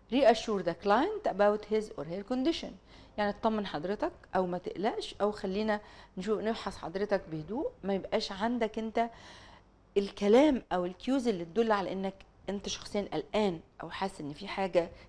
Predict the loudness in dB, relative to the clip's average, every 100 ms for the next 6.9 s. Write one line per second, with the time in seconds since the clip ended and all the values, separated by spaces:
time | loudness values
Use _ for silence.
0 | -8 -2 4 6 4 0 -10 -14 -16 -18
1 | -20 -20 -20 -20 -20 -20 -4 -2 2 4
2 | 4 4 2 4 4 4 0 0 -4 0
3 | 2 0 -4 -8 -14 -14 -10 -4 0 0
4 | 0 0 -2 -2 4 4 4 -2 -14 -20
5 | -20 -20 -12 -6 -2 0 4 2 4 0
6 | 0 -2 -2 -2 -4 -2 0 0 -4